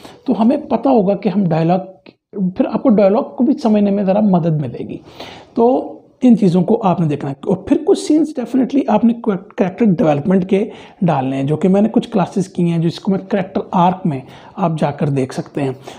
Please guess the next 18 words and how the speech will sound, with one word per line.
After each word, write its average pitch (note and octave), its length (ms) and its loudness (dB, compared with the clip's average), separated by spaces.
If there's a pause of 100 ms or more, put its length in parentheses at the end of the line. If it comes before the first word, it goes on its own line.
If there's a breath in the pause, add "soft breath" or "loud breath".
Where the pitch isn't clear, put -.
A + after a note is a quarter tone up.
(140 loud breath)
उसके - 300 2
कुछ - 240 -2
scenes B3+ 560 4 (180)
वहाँ F#3+ 220 4
भी F4+ 100 4
मैंने E4 200 0
आपको B3 200 -4
बताया F3 320 -4
था G3 240 -2 (240 loud breath)
कि G#3 60 2
जब A3+ 200 2
कोई A#3 180 2 (260)
character F#3+ 480 0
reaction E3+ 400 0
करता F3+ 320 -4
है F3 260 0
या, F#3+ 120 0
अ, F3 140 -4